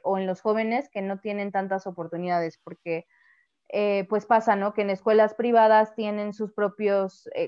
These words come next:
concur-, por así, por llamarlo de una manera, sus concursos, sus proyectos, sus cosas, que obviamente nosotros no, no estamos cerrados a ellos,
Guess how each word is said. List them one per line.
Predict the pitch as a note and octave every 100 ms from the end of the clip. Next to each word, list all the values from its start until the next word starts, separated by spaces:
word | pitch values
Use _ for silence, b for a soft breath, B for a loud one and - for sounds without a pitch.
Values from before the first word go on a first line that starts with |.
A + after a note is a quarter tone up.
| -
concur-, | G3 G3 A#3+ G3+
por | A3
así, | G#3 B3 A#3
por | G#3+ G#3
llamarlo | G#3 A3 A#3
de |
una | A3+
manera, | G#3+ G#3 G3
sus | G3
concursos, | - G3 A#3+ A#3+ A#3+ G#3+ G3+
sus | G3
proyectos, | G3+ G3 G#3+ G#3 - G3+ G3
sus | F#3
cosas, | - G#3 A#3 B3
que | G#3+
obviamente | G#3 G#3+ G#3 G#3
nosotros | F#3+ F#3+ - G3+ _ _
no, | - F#3 F3 F3
no | F#3+
estamos | F#3 G3+ G3
cerrados | F#3 F3+ F#3
a | G3
ellos, | F#3+ F#3+ C4